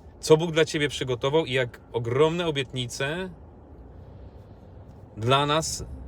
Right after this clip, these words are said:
są dostępne od Boga. Tylko musisz to usłyszeć. Musisz usłyszeć o tym, dlaczego tu jesteśmy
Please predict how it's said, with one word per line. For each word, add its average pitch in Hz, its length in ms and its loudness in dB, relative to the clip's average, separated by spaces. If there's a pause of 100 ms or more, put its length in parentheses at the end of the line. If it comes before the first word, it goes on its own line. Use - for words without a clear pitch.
(360)
są 143 260 2
dostępne 156 760 -2
od 117 140 -2
Boga. 120 380 2
Tylko 143 320 0
musisz 131 340 -4
to 175 120 -2
usłyszeć. 160 420 -2
Musisz 123 300 -4
usłyszeć 143 580 0 (1800)
o 156 120 8
tym, 160 300 0 (1400)
dlaczego 156 420 2
tu 156 100 -2
jesteśmy 117 640 0